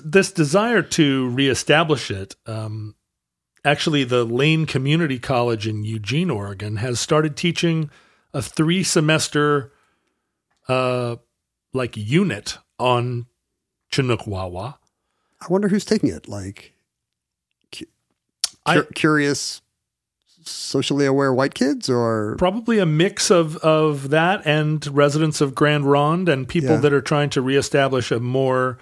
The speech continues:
Speaker 1: uh, concrete Native identity within the, within the communities here that are all kind of each one trying to,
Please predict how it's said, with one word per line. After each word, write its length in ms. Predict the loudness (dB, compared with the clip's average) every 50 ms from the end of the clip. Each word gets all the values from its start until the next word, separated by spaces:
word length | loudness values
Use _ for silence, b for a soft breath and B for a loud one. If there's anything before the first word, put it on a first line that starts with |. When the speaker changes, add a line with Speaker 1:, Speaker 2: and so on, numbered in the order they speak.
| b b b b b b b b b _ -4
Speaker 1:
uh, 460 | -2 0 2 2 0 0 -2 -4 -6 -6
concrete 760 | -2 0 2 2 2 -2 -2 0 2 2 2 2 -2 -6 -10 -16 _ _ _ -6
Native 380 | -2 0 2 2 2 2 2
identity 640 | 2 0 0 0 0 0 0 0 -2 -2 -2 -4 -2
within 440 | -2 -2 -4 -2 -2 -4 -4 -4 -4
the, 180 | -4 -4 -6 -8 _ _ _ _
within 320 | -4 -4 -2 -2 -2 -4
the 100 | -4 -4
communities 680 | -6 -6 -6 -4 -2 -2 -2 -2 -2 -2 -2 -2 -2 -2
here 220 | -2 -2 -2 -2
that 160 | -2 -4 -6
are 200 | -6 -8 -8 -6
all 260 | -4 -4 -4 -4 -4
kind 200 | -4 -6 -6 -4
of 160 | -6 -8 -12 _ _ _ _ _ _ _ _ _ _ _ _
each 460 | -2 -2 -2 -2 -6 -6 -6 -10 -14 -16 -8
one 420 | -2 0 2 2 2 2 0 -2
trying 380 | -4 -4 -4 -2 -2 -4 -4 -4
to, 400 | -2 -2 0 0 -2 -4 -6